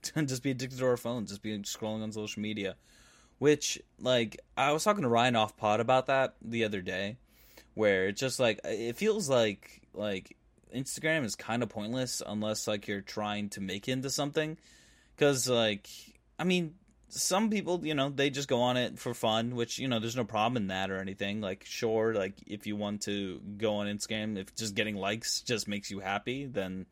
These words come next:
that's good in a sad <laughs> way, I guess. <laughs> But, like, yeah, and, li-, like, I, I don't know. I feel like people should just, like, use Instagram as kind of like a tool, like us. But, I mean, you know,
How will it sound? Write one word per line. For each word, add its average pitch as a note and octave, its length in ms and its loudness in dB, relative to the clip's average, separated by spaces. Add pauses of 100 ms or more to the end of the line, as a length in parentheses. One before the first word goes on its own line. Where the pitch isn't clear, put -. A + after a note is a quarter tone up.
(640)
that's - 460 -4 (160)
good A2+ 260 2
in A2+ 120 0
a G#2 80 -2
sad A2+ 440 0
<laughs> - 0 -
way, G#3 320 8
I G#3+ 120 2
guess. G#3 420 0 (240)
<laughs> D#3+ 220 -4
But, C3+ 300 2
like, C#3 280 4 (300)
yeah, D#3 220 8
and, C3+ 100 2
li-, F3+ 180 2
like, E3 500 4
I, A2 300 -4
I F3 100 6
don't F3 100 6
know. A2+ 80 6
I A#2+ 100 4
feel G#3 160 4
like F3 120 4
people D#3+ 180 2
should D3+ 120 -6
just, B2+ 300 -6
like, G#2 260 2 (340)
use C3 520 0
Instagram C3 340 -2
as A#2+ 60 -6
kind A#2+ 200 0
of A2 60 -2
like G2+ 80 -4
a - 60 -10
tool, A#2+ 420 2
like G2 220 0
us. G#2+ 440 0
But, G#2 160 2
I G#2 40 -2
mean, G2+ 280 -2
you D#3+ 120 0
know, G#2+ 180 2